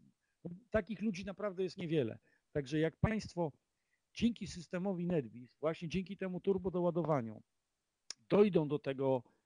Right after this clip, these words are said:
do, do tych zakupów za dziesięć procent, to zobaczą państwo, że cały projekt dla państwa ruszy, że tu cały,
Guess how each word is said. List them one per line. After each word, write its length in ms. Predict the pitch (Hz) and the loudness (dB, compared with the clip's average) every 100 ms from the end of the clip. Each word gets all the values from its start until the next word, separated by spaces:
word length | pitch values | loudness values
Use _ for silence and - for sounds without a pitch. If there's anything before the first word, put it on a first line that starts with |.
| _ _ _ - | _ _ _ -8
do, 180 | 151 - | -6 -6
do 160 | 165 147 | -2 -2
tych 200 | - 123 | 0 -2
zakupów 460 | 147 - 208 170 135 | -2 -2 0 2 2
za 100 | 151 | -2
dziesięć 320 | 147 147 - | -4 -10 -4
procent, 560 | 127 127 - 160 185 _ _ _ | -2 -2 -4 -8 -10 _ _ _
to 80 | 143 | -6
zobaczą 460 | 143 151 214 196 165 | -4 -4 -4 -6 -10
państwo, 340 | 190 - 180 | -10 -10 -12
że 100 | 156 | -10
cały 280 | - 208 208 | -4 -2 0
projekt 380 | 220 226 202 151 | 0 2 2 0
dla 120 | 151 | -2
państwa 400 | 139 135 - 123 | -2 -4 -6 -6
ruszy, 360 | 120 - 104 - _ _ - | -6 -12 -18 -20 _ _ -20
że 60 | |
tu 120 | 135 147 | -20 -10
cały, 420 | - 226 226 | -4 -2 0